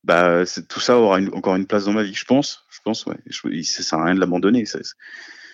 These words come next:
il y a un, un moment, une forme de, peut-être de, d'abandon, euh, qui est, qui, qui est naturelle.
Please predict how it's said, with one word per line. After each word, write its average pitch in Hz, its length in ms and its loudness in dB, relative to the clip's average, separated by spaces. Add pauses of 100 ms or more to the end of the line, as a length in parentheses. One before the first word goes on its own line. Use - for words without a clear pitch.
(540)
il 101 40 2
y - 20 6
a 85 60 4
un, 90 100 2
un 90 100 2
moment, 101 280 6
une 98 80 2
forme 101 260 -2
de, 90 140 0
peut-être 92 260 -2
de, 90 140 0
d'abandon, 101 640 4
euh, 98 40 0
qui - 140 -4
est, 90 100 -2
qui, - 220 -18
qui - 100 -6
est 87 40 0
naturelle. 117 420 0